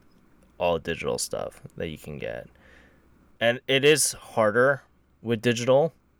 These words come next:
to try and pirate it, especially, like, with the iTunes stuff,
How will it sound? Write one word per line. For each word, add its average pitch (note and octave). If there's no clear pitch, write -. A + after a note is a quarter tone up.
to B2+
try A#2+
and A#2+
pirate A#2+
it, D3
especially, A2
like, F2+
with F#2+
the F2+
iTunes F2
stuff, G2+